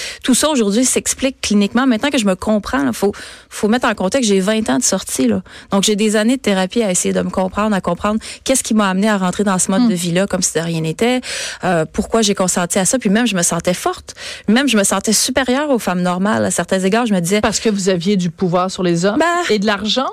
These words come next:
Speaker 1: pas tant que ça, c'est plus le fait que je me disais, « Ah, moi, je suis agile, je suis capable de sortir mon épingle du jeu.
Speaker 2: Hmm.
Speaker 1: Euh, je, je me sentais fière d'être capable de manœuvrer. Euh,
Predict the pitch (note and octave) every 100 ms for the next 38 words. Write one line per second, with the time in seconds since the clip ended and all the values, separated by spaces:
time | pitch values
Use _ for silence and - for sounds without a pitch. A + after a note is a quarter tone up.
0 | B4 - F4 - B3+ D#4+ C#4 A#3 D#4 A#3+
1 | B3+ B3+ G#3 G3+ F#3 A3 - G#3+ G#3+ -
2 | G3+ A#3 G#3+ F3+ G#3+ G#3+ - G#3 G#3+ G#3
3 | G3+ F#3+ G#3+ G3 F3+ G3 G3 F3 F3+ G3+
4 | G#3 - C4 A3 G3 F#3+ F3+ - - -
5 | G#3 G3+ G3 G#3 G#3 G#3 A3 - B3 B3
6 | A3 F#3 - F#3+ G3+ F#3+ F3+ F3+ F3+ F3
7 | F3+ G#3 G3 F3+